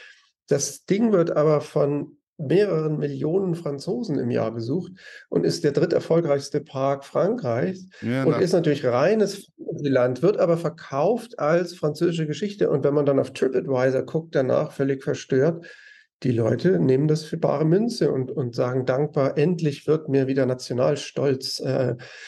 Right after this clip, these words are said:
Speaker 1: nahegebracht und ich bin so dankbar, dass ich jetzt erfahren habe, wie großartig die französische <laughs> Geschichte ist." Und man, man, man geht wirklich vergiftet daraus hervor, weil da wird natürlich ein nationales Narrativ erzählt,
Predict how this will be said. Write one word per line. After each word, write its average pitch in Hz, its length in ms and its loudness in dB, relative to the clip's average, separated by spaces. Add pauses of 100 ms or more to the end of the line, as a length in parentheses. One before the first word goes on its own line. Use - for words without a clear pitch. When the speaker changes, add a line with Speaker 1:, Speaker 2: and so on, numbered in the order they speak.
(160)
Speaker 1:
nahegebracht 127 720 0
und 123 160 0
ich 135 120 -8
bin 131 160 2
so 131 100 2
dankbar, 131 420 2
dass 120 180 -2
ich 117 140 -6
jetzt 135 280 -2
erfahren 127 440 -2
habe, 123 140 -4
wie 131 100 -2
großartig 131 720 0
die 135 100 -4
französische - 720 -2
<laughs> - 0 -
Geschichte - 340 0
ist." 160 100 -4 (960)
Und 165 120 6
man, 156 360 0
man, 143 280 2
man 147 200 4
geht 170 240 0
wirklich 165 500 0 (400)
vergiftet 190 800 -2
daraus 131 440 0
hervor, 170 400 0
weil 120 340 -2 (260)
da 127 160 2
wird 147 120 2
natürlich 139 560 0
ein 127 120 0
nationales 135 840 -2
Narrativ 131 560 -4
erzählt, 147 480 -2